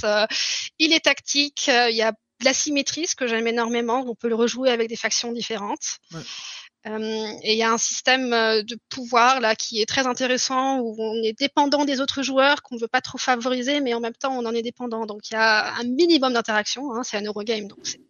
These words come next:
Speaker 1: pas, euh, le jeu avec énormément d'interaction, mais le fait qu'il y en ait quand même un peu et que justement sur la carte on se batte un peu pour les places, je trouve ça très intéressant. On n'y joue pas à deux, on l'a pas dans notre ludothèque parce que des amis l'ont.
Speaker 2: Ok.
Speaker 1: Et, euh, personnellement, j'y jouerais que à trois ou plus.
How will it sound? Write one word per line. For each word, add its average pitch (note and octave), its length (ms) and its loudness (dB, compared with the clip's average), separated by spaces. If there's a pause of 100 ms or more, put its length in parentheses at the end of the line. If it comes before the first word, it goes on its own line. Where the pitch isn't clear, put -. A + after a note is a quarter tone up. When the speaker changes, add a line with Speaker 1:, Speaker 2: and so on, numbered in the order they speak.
(160)
Speaker 1:
pas, A3+ 460 4
euh, - 320 -8 (1040)
le C4+ 60 -6
jeu C#4 200 4
avec A#3 240 0
énormément C#4+ 380 2
d'interaction, B3+ 520 0
mais A#3+ 100 2
le A3+ 60 -2
fait B3 160 -2
qu'il - 140 -4
y - 20 0
en A#3 40 0
ait A3+ 80 4
quand C4 160 4
même B3+ 160 0
un B3 80 0
peu C4+ 320 0
et A#3+ 100 0
que A#3+ 160 -6
justement B3 280 -6
sur B3 200 -4
la A#3 120 2 (360)
carte C4 240 0
on A#3+ 80 -8
se A#3+ 140 -6
batte B3+ 240 0
un A#3+ 80 -2
peu B3 120 -6
pour A#3 200 -8
les A3+ 100 -4
places, A#3 220 -2
je - 60 -10
trouve A3+ 120 -14
ça A3 120 -8
très A3 200 -10
intéressant. A3 640 -8
On A#3+ 100 -4
n'y B3 140 0
joue C4+ 100 -4
pas D#4+ 180 4
à B3+ 80 2
deux, A#3+ 200 -6 (200)
on G#3+ 80 -10
l'a G#3+ 120 -6 (140)
pas D4 120 4
dans D4+ 120 -2
notre C#4 200 -2
ludothèque C4 380 0
parce A#3 120 -6
que A3+ 80 -8
des A#3 180 -4
amis A3+ 180 -2
l'ont. A3 200 -8 (380)
Speaker 2:
Ok. D3 140 -8 (160)
Speaker 1:
Et, A3 240 -4
euh, A3 300 4
personnellement, A#3 560 -2
j'y A#3+ 120 -6
jouerais A3 280 -6
que - 160 -8
à G#3 100 -4
trois G#3+ 200 -10
ou G#3+ 40 -10
plus. - 340 -10